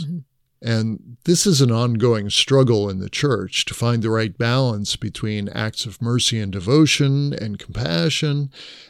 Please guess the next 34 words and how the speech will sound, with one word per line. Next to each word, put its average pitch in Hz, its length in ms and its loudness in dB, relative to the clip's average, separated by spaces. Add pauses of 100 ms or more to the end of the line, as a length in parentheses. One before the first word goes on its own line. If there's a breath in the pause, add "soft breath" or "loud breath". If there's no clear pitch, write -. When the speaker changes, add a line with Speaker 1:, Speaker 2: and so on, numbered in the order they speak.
Speaker 2:
and 147 240 6
the 123 60 4
logical 117 640 4
assessment 104 600 -4
of 101 160 -8
distribution 107 720 -4
of 92 160 -8
limited 98 400 -8
resources. - 1000 -4
Speaker 1:
Mm-hmm. 165 760 -6
Speaker 2:
So 117 280 4
in 110 160 2
this 196 220 4
case, 139 340 4
there's 120 220 2
a 113 60 0
pretty 135 220 4
direct 107 380 -2
statement 135 580 0
of 101 220 -4
which 120 200 0
is 110 200 -4
the - 80 -8
correct 101 420 -6
answer, 135 720 2 (460 soft breath)
although 117 380 2
it's - 180 -4
not 98 220 -4
always 101 400 -2
quite 101 260 -8
so 104 180 -8
clear - 400 -12
cut. - 420 -10 (300)
Speaker 1:
Right. - 280 -12